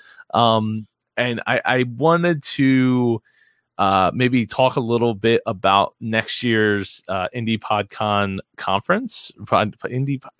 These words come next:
I, I, I, I need to get the name all right myself. Uh, <laughs> the next, next year's Indie PodCon, um, and get, like, get some of the details that I'm,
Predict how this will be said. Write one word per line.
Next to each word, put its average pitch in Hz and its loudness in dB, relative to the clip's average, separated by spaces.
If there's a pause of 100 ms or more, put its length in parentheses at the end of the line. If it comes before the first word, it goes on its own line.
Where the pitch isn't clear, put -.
I, - -2
I, 202 4
I, 190 4
I 240 4
need 202 2
to 160 0
get 143 4
the 143 -2
name 131 0
all 120 2
right 117 0
myself. 107 -2 (520)
Uh, 127 4
<laughs> 123 -4
the 143 0
next, 143 -6 (280)
next 202 2
year's 185 6
Indie 147 2
PodCon, 110 0 (380)
um, 101 0 (800)
and 127 0
get, 123 2 (180)
like, 113 -2
get 117 -2
some 127 -4
of 123 -6
the 117 0
details 104 0
that 98 0
I'm, 95 -2